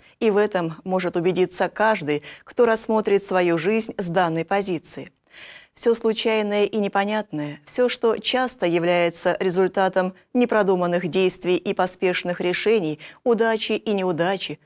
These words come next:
радости и печали, всё это, рассматриваемое в связи с конечными итогами жизни,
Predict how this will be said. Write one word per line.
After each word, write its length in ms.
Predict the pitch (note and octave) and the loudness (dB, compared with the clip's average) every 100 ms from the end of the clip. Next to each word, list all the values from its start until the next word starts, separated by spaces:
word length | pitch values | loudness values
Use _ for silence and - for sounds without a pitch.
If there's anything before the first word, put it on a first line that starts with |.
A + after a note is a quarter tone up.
| _ | _
радости 480 | E3+ D#3+ D#3 - D#3+ | -2 -2 -4 -4 -4
и 60 | |
печали, 560 | D#3 D#3 - G3+ D#3 C#3+ - - _ | -2 -4 -2 -2 -2 -8 -18 -20 _
всё 300 | - C4+ A#3+ | -2 4 4
это, 300 | F3 D#3+ - | 4 -2 -2
рассматриваемое 1000 | F#3+ F#3+ - F#3 F3+ E3+ E3+ E3+ E3+ E3+ | -2 -2 0 -2 0 0 2 2 2 0
в 40 | |
связи 480 | - F3+ F#3+ F#3+ F#3 | 0 -2 0 2 0
с 120 | - | -2
конечными 580 | - G3+ F3 E3 E3+ E3 | -2 -2 0 -4 -4 -2
итогами 400 | E3 F3 E3 E3 | 0 0 0 0
жизни, 480 | D#3+ A3+ G3+ G3+ F#3+ | 0 -2 -2 -4 -6